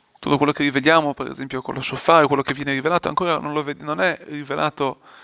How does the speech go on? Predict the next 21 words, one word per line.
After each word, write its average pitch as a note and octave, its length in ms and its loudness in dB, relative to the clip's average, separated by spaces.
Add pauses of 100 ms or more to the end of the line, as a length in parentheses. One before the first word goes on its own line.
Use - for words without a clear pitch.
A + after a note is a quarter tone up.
(360)
in - 400 -14
modo C#3+ 480 -2 (280)
felice, C3+ 540 -4
ma D3+ 100 0
perché D3+ 360 -4
è - 80 -10
nascosto, D3+ 640 -2
è - 20 -10
un - 300 -12
certo, D#3 260 0
una - 140 -8
certa, D3+ 420 -4 (560)
una C#3+ 100 -18
certa D#3+ 220 -12
presenza, D#3+ 720 0
una - 100 -12
certa D3 580 -4 (500)
rivelazione D3+ 480 -4
che D3 160 -6
è - 80 -8
nascosta. C#3 600 0